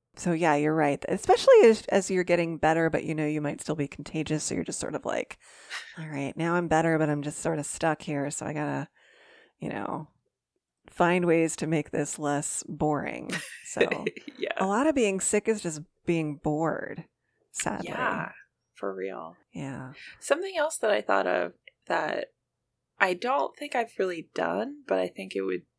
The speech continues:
Speaker 2: work
Speaker 1: Mm-hmm.
Speaker 2: is graphic novels.
Speaker 1: Oh, yeah.
Speaker 2: Because they're quick, they're very visual, obviously,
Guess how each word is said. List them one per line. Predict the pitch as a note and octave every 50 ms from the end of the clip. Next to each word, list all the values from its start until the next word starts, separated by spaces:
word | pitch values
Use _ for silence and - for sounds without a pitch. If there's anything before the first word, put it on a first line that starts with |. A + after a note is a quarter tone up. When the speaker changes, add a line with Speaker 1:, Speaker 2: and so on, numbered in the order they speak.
| _ _ _ _ -
Speaker 2:
work | D#2+ E2+ E3+ - F2 F#2 A3+ C#4+ _ - - - - - _ _ _ _ _ _ _ _ _ -
Speaker 1:
Mm-hmm. | E3 D#3+ - - F3+ F#3+ _ _ _ _ _ _ _ _ _ -
Speaker 2:
is | - F3 D#3+ -
graphic | - - D#3+ D#3+ D#3+ - D#3 - -
novels. | D3 D#3+ E3 D#3+ - C3 - - E2+ - - - - - _ _ _ _ _ - _ _ _ _ - -
Speaker 1:
Oh, | A#3+ C#4+ D#4+
yeah. | F#4+ F#4 E4 G#3 G3 -
Speaker 2:
Because | - F3+ F3 - F3 E3+ E3 D#3+ D#3 D3+ - - - - - _ _ -
they're | - D#3+ D#3 -
quick, | - - - F#3 G3 G3 - - - - - _ _ _ _ _ _ _ _ _ _ _ -
they're | F3 E3 D#3+ D#3
very | D#3+ D#3 D3 C#3 C#3+ D3
visual, | C#3+ C#3 C3+ C#3+ C#3 - C#3+ C3 B2+ C3+ C#3+ D3 -
obviously, | - C#3+ B2+ C3+ C3+ A#2 - - - - - - - - - -